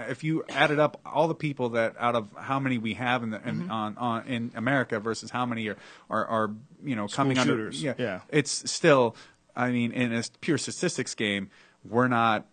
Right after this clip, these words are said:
Speaker 1: it's not like, it's still a fucking super rare thing. I'm sure there's a statistics person that can tell you the likelihood of you actually being involved in a shooting at all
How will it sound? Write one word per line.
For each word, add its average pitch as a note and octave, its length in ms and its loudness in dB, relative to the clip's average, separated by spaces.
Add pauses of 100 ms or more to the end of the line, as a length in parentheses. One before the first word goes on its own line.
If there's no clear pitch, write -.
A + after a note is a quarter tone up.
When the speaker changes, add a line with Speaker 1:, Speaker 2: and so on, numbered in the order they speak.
(160)
Speaker 1:
it's - 180 -8
not B2+ 200 2
like, A2+ 220 2
it's A#2 160 -2
still C#3+ 280 2
a G#2 40 4
fucking A#2+ 360 -2
super A#2 240 -6
rare G#2+ 200 0
thing. G#2+ 280 -2
I'm G2+ 80 -4
sure C3 340 0
there's A2+ 240 2
a A2 60 0
statistics B2 560 -6
person A2+ 320 -2
that G#2+ 80 -4
can A2+ 120 -8
tell A2 200 0
you G#2 120 0
the G2+ 120 -2
likelihood A2 520 0
of G2+ 80 -2
you G#2 140 -2
actually G#2+ 300 -2
being G2+ 200 -4
involved G2+ 340 -2
in F#2+ 60 -6
a F#2 60 -8
shooting G2+ 420 -6
at G#2 140 -2
all G2 400 -2